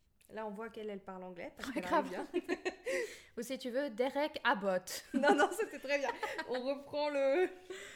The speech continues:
Speaker 2: Et là, les
Speaker 1: Donc,
Speaker 2: choses
Speaker 1: Derek.
Speaker 2: <laughs> Derek.
Speaker 1: Vas-y.
Speaker 2: Les choses continuent à de-, devenir étranges. Euh, lui, il avance plusieurs théories. Donc,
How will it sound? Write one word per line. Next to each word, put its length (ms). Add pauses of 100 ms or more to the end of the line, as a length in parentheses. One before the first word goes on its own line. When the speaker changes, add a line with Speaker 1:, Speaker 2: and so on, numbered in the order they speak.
(840)
Speaker 2:
Et 60
là, 240
les 120
Speaker 1:
Donc, 140
Speaker 2:
choses 180
Speaker 1:
Derek. 480 (100)
Speaker 2:
<laughs> 320
Derek. 440 (680)
Speaker 1:
Vas-y. 400 (360)
Speaker 2:
Les 180
choses 240
continuent 460
à 80
de-, 180 (160)
devenir 380
étranges. 520 (1040)
Euh, 200
lui, 320
il 140
avance 440
plusieurs 600
théories. 520 (380)
Donc, 320